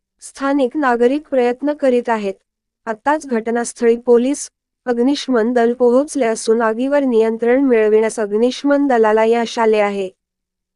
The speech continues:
नामपूर बसस्थानक व्यवस्थापक उखा नाडेकर घटनास्थळी पोहोचले असून पुढील परिस्थिती समजून घेत आहे.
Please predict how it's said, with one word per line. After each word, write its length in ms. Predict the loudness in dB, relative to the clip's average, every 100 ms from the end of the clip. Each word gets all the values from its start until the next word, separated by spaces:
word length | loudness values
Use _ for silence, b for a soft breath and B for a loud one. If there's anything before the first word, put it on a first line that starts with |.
| _
नामपूर 580 | -2 0 2 2 2 2
बसस्थानक 760 | 2 -2 -4 -8 -6 -4 -4 -2
व्यवस्थापक 720 | -2 -2 -6 -8 -2 -2 -2
उखा 240 | -8 -6 -2
नाडेकर 500 | 0 0 0 0 0
घटनास्थळी 720 | -2 -2 -4 -6 0 0 0
पोहोचले 540 | 0 2 2 0 -2
असून 360 | -2 -2 -4 -2
पुढील 340 | 0 0 0
परिस्थिती 560 | 0 -4 -4 -8 -6 -6
समजून 540 | -2 -2 0 0 2
घेत 220 | 0 0
आहे. 240 | -2 -4